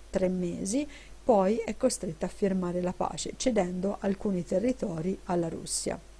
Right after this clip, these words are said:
Nel frattempo Hitler invade i paesi scandinavi, che occupavano una posizione strategica per il controllo del Mar Baltico.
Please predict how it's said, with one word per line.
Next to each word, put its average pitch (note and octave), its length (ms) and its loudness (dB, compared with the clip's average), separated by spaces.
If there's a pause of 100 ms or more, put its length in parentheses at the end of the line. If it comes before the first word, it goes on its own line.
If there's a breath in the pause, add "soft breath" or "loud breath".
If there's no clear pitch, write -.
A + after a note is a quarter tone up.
(160 loud breath)
Nel F3 160 4
frattempo A#3+ 680 0 (320 loud breath)
Hitler A#3 560 2 (100)
invade F#3+ 680 2
i G#3 100 -2
paesi F#3 340 2
scandinavi, F#3 800 0 (220 loud breath)
che A#3+ 100 4
occupavano G3+ 640 2
una F#3 140 2
posizione F3+ 580 0
strategica F#3+ 880 4 (380 loud breath)
per F3+ 640 4
il F#3+ 240 0
controllo F3+ 560 2
del F3 180 2
Mar F3 220 0
Baltico. F3 680 -2